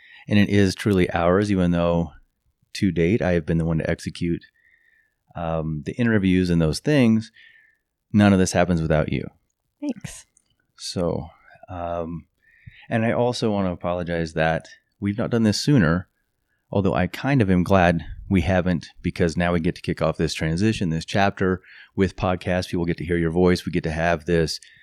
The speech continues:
Speaker 1: dynamic, uh, of a real conversation, which, of course, you and I are accustomed to, but typically that's just me running my mouth,
Speaker 2: <laughs>
Speaker 1: and,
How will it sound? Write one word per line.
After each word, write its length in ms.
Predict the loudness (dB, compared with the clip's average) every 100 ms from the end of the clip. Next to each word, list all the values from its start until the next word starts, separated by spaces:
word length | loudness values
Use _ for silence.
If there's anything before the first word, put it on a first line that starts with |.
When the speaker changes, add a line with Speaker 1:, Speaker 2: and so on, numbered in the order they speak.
| _ _ _ _ _ -4
Speaker 1:
dynamic, 640 | 0 0 2 2 2 -2 -16 -20 _ _ _ -6
uh, 300 | -4 -4 -4
of 80 | 0
a 80 | 2
real 140 | 2
conversation, 880 | 2 -2 0 2 4 4 4 2 2
which, 180 | 2 -2
of 120 | -2
course, 240 | -2 -2
you 80 | -2
and 80 | 0
I 80 | 2
are 60 |
accustomed 440 | 2 0 0 0 2
to, 240 | 2 2
but 160 | 0 -2
typically 360 | -4 -4 -2 -2
that's 160 | -4
just 200 | -8 -6
me 180 | -2 0
running 200 | 2 2
my 120 | 2
mouth, 400 | 2 4 2 0
Speaker 2:
<laughs> 0 |
Speaker 1:
and, 500 | -2 2 2 2 0